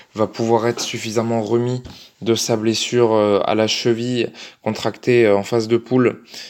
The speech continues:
pour pouvoir disputer cette finale, parce que ça nous ferait un artificier de plus sur les ailes, euh, avec Colby, Mapimpi, euh, d'un côté, et puis, euh, May et Watson de l'autre. Il y aurait vraiment un spectacle garanti.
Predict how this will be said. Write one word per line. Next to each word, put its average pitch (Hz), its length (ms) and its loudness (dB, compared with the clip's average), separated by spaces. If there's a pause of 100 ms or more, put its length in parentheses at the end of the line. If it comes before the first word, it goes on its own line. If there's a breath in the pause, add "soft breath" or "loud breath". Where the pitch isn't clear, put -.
(200 loud breath)
pour 120 180 2
pouvoir 120 260 4
disputer 110 400 -4
cette 117 220 -6
finale, 120 360 -2
parce 107 160 -6
que 110 100 -10
ça 110 120 -6
nous 113 140 -2
ferait - 180 -6
un 117 140 0
artificier 117 580 -2
de 117 100 6
plus 131 460 -2 (340 loud breath)
sur 117 300 0
les 113 240 4
ailes, 127 260 4 (440 loud breath)
euh, 104 580 0 (260 loud breath)
avec 113 320 2
Colby, 131 520 2
Mapimpi, 123 1040 -4 (420 loud breath)
euh, 104 240 2
d'un 113 180 2
côté, 123 760 2
et 110 40 0
puis, 123 540 -2
euh, 104 400 4 (340 loud breath)
May 131 540 4
et 117 80 2
Watson 117 560 0
de 113 80 0
l'autre. 120 420 0 (240 loud breath)
Il 107 80 -2
y 110 60 6
aurait 110 180 6
vraiment 117 320 2
un 113 40 2
spectacle 117 600 -4
garanti. 110 600 0